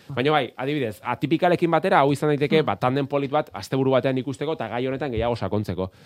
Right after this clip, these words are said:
Speaker 2: Eta esan bezala, Amazonen, e, zortzi atal, hogeita bost minutu, erraz ikusteko, eta iruditzen zait gustatuko zaizuela, eta beharrezkoa dela, ba, behaien errealitate hau gertutik ikusteko.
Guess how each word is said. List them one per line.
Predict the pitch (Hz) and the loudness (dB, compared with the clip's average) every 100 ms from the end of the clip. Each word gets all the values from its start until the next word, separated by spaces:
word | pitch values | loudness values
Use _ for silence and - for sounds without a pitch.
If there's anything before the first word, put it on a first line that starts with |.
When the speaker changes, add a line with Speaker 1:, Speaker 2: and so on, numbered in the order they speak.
| - - _ _ - | -20 -20 _ _ -4
Speaker 2:
Eta | 123 | 0
esan | 131 147 | 2 2
bezala, | 143 175 | 2 4
Amazonen, | 156 143 147 151 196 - | 4 4 2 2 0 -2
e, | 127 113 | -4 -4
zortzi | 110 131 - 131 | 2 2 2 -2
atal, | 113 165 | 0 0
hogeita | 117 101 127 | 0 -2 -2
bost | 127 | 0
minutu, | 110 110 147 175 175 - | 0 0 2 2 0 -2
erraz | 117 120 113 | -4 -2 -2
ikusteko, | 104 117 - 98 131 185 - _ _ - | -4 -4 -4 -4 -2 -4 -12 _ _ -12
eta | 127 120 | -2 0
iruditzen | 117 143 131 | 2 0 0
zait | 160 - 127 | 0 0 -8
gustatuko | 117 110 147 135 117 | -14 -4 -2 0 -2
zaizuela, | 101 107 104 | -4 -4 -2
eta | 139 95 | -2 -4
beharrezkoa | 95 110 110 98 | -6 -8 -8 -8
dela, | 95 110 135 | -8 -4 -4
ba, | 87 78 80 | -6 -10 -10
behaien | 95 104 113 | -6 -4 -2
errealitate | 117 107 107 110 117 | -2 -2 0 2 2
hau | 127 | 0
gertutik | 104 117 104 90 | -4 -8 -8 -8
ikusteko. | 90 - 71 | -10 -16 -16